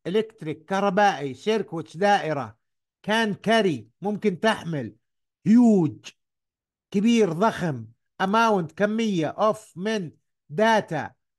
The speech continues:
البيانات أو المعلومات. Circuits، circuits، circuits، circuits، circuits، circuits، circuits. C R،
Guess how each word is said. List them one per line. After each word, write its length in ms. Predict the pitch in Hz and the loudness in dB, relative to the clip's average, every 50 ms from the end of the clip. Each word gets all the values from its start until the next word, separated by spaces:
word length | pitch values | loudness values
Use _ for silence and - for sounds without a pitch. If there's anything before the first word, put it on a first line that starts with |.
| _ _ _ _ - | _ _ _ _ -4
البيانات 760 | - 185 196 180 160 190 196 196 196 190 196 202 196 185 - - | -4 -2 -2 0 0 0 0 0 0 0 0 0 0 0 -2 -4
أو 180 | - 170 185 | -4 -4 -2
المعلومات. 580 | 185 170 185 165 180 185 180 170 160 127 117 - _ _ _ _ _ _ | -2 -4 -4 -4 -4 -4 -4 -6 -6 -8 -10 -14 _ _ _ _ _ _
Circuits، 800 | - - 208 220 233 - - - 170 165 160 - - - - - _ _ _ _ _ | -6 -2 0 2 2 0 0 -2 -4 -4 -4 -6 -10 -18 -20 -20 _ _ _ _ _
circuits، 760 | - 196 214 220 214 220 - 165 151 135 - - _ _ _ _ _ _ _ _ | -2 0 2 2 0 0 -2 -4 -4 -4 -6 -10 _ _ _ _ _ _ _ _
circuits، 840 | - - 208 226 226 202 - - 165 143 127 - - _ _ _ _ _ _ _ _ | -4 0 2 2 2 0 -2 -2 -4 -4 -4 -6 -12 _ _ _ _ _ _ _ _
circuits، 840 | - - 202 214 220 208 190 - - 160 139 - - - _ _ _ _ _ _ _ | -6 -2 0 2 2 0 0 -2 -4 -4 -4 -4 -8 -14 _ _ _ _ _ _ _
circuits، 800 | _ - 208 220 226 220 190 - 170 165 143 131 - _ - _ _ _ _ _ _ | _ -2 0 2 2 2 0 -2 -4 -4 -4 -4 -8 _ -20 _ _ _ _ _ _
circuits، 800 | _ - 196 208 214 214 185 - - 160 135 123 - _ _ _ _ _ _ _ _ _ | _ -2 0 0 2 0 -2 -2 -4 -4 -4 -4 -8 _ _ _ _ _ _ _ _ _
circuits. 760 | - 196 214 226 220 190 - - 160 147 - - - - _ _ _ _ _ _ _ _ | -2 0 2 2 2 0 -2 -4 -4 -4 -4 -8 -14 -20 _ _ _ _ _ _ _ _
C 300 | _ - - 214 226 214 | _ -6 -2 -2 -2 0
R، 500 | - - 202 208 208 208 208 196 - - | 2 2 4 4 6 4 4 2 -2 -8